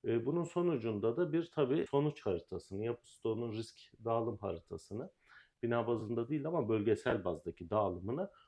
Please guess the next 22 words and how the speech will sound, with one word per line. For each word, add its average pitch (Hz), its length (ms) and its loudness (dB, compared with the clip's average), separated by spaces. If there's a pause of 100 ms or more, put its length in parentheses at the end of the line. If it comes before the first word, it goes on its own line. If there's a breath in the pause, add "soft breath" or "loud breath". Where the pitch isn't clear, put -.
(160 soft breath)
ortaya 165 440 2
koyabildik. 147 720 2
Bunu 143 180 0
zaten 127 460 0
Büyükşehir 131 440 0
Belediye'miz 120 500 0
niçin 127 320 -6
istemişti? 90 640 -8 (420 soft breath)
Bir 139 80 -6
kere 123 420 0
il 120 220 0
afet 117 320 -6
risk - 160 -12
azaltma 104 480 -2
planı 104 300 -2
gereği 95 560 0 (100)
bunu 95 340 -6 (360 soft breath)
yapmaları 92 520 -4
gerekiyor. 117 540 -2
Bir 95 180 -2
afet 92 280 -8
sonrası, 87 560 -8